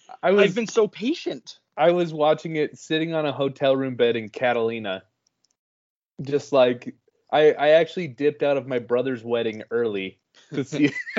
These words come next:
Speaker 1: <laughs> to watch that game. <laughs> I'm
Speaker 2: Ugh.
Speaker 1: such a bad brother. Um, but dude, just, I was so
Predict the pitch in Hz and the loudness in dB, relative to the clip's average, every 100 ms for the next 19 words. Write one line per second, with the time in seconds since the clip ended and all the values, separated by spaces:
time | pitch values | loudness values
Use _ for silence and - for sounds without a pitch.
0 | - 220 208 190 196 - 180 180 170 - | -2 2 2 4 2 -2 -4 2 2 2
1 | 160 160 170 208 196 - 170 - _ _ | -2 -4 -6 -8 -10 -10 -10 -12 _ _
2 | - _ _ 330 339 - - 143 135 127 | -20 _ _ -16 -10 -2 0 2 0 -2
3 | 143 135 123 120 117 110 101 _ _ _ | -4 -2 0 -2 -4 -4 -8 _ _ _
4 | 143 151 143 139 - _ _ - 160 165 | 2 2 2 -4 -14 _ _ -8 -4 0
5 | 170 123 165 160 - _ _ _ _ _ | -2 0 -2 -2 -4 _ _ _ _ _
6 | _ _ _ 139 151 147 143 143 - - | _ _ _ 0 2 2 -2 -6 -8 -2
7 | 170 165 170 156 | 0 2 0 -2